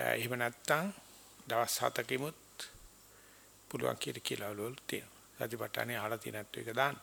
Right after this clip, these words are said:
ඊට පස්සේ බෝධිරාජ සූත්‍රය කියනවා හරියට කාරණා උදේ දැනගත්තොත් හැන්ද වෙනකොට එක දවසෙන් මේක තේරුම් ගන්න පුළුවන් කියලා. ඒ තරමටම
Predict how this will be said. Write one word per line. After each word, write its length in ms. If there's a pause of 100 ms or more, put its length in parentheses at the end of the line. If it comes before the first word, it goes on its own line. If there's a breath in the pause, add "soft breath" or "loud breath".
(540 loud breath)
ඊට 180
පස්සේ 260
බෝධිරාජ 520
සූත්‍රය 360
කියනවා 220
හරියට 320
කාරණා 320
උදේ 240
දැනගත්තොත් 560
හැන්ද 220
වෙනකොට 400 (1900 loud breath)
එක 240
දවසෙන් 400
මේක 180
තේරුම් 280
ගන්න 220
පුළුවන් 260
කියලා. 280 (340 loud breath)
ඒ 160
තරමටම 680